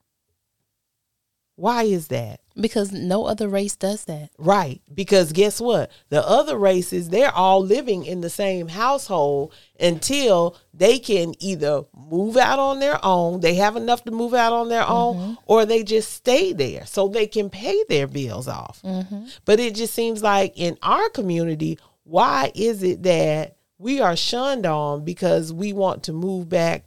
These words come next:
Speaker 1: in the home with our parents?
Speaker 2: I
Speaker 1: If
Speaker 2: think
Speaker 1: that
Speaker 2: it's
Speaker 1: will help you.
Speaker 2: I think it's a, a disservice for any parent to force their child out and did not give them life lessons on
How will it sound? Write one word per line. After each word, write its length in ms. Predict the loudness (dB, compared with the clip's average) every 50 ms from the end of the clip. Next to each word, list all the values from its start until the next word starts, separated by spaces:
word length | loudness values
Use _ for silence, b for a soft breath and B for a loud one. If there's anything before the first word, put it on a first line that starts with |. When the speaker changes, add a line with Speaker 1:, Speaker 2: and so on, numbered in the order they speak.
| _ _ _
Speaker 1:
in 200 | -6 -6 -4 -4
the 100 | -4 -6
home 460 | -6 -4 -2 -2 -2 -2 -4 -6 -4
with 200 | -6 -6 -4 -4
our 140 | -4 -4 -4
parents? 640 | -6 -6 -8 -6 -6 -8 -10 -12 -16 _ _ -20 _ _ _ _ _ _ _ _ _ _ B B B B B B B B B B _ _ _ _ _
Speaker 2:
I 100 | 2 6
Speaker 1:
If 80 | 6 6
Speaker 2:
think 160 | 6 4 4
Speaker 1:
that 180 | 2 4 4 4
Speaker 2:
it's 60 | 2 2
Speaker 1:
will 200 | 2 4 2 2
help 540 | 0 -4 -2 2 4 4 4 4 0 -2 _ -10
you. 420 | -8 -6 -4 -4 -6 -6 -10 -16 _ _ _ _ _ _ _ _
Speaker 2:
I 160 | 0 0 0
think 240 | 2 0 0 0 0
it's 160 | -2 0 2
a, 240 | 2 0 0 -2 -10 -14 -20 _ _ _ _ _ _
a 140 | -2 -2 -2
disservice 840 | 0 0 -2 -2 0 2 2 2 2 2 0 -4 -6 -4 -6 -8
for 340 | -6 -4 -2 -2 -2 -2 -4 _
any 560 | -4 -2 -2 0 0 -2 -2 -2 -4 -6 -8 _ _
parent 680 | _ -12 -6 -4 -2 -2 -2 -4 -6 -8 -10 -12 _ _
to 180 | -8 -8 -8 -10
force 420 | -10 -4 0 0 0 0 0 -2
their 220 | -4 -4 -4 -4
child 640 | -4 -4 -4 -2 -2 -2 -4 -6 -8 -10 -12 -12 -16 _ _ -4
out 320 | -2 0 0 -2 -2 -4 _ _
and 240 | -6 -6 -4 -4 -2
did 220 | 0 -2 -2 0 -2
not 260 | -4 -4 -4 -6 -4
give 200 | -4 -6 -4 -4
them 200 | -6 -8 -6 -6
life 300 | -6 -6 -6 -6 -6 -6
lessons 640 | -6 -4 -4 -6 -10 -10 -10 -12 -14 -14 -16 -16 _ _ _ _ _ _ _ _ _
on 100 | -2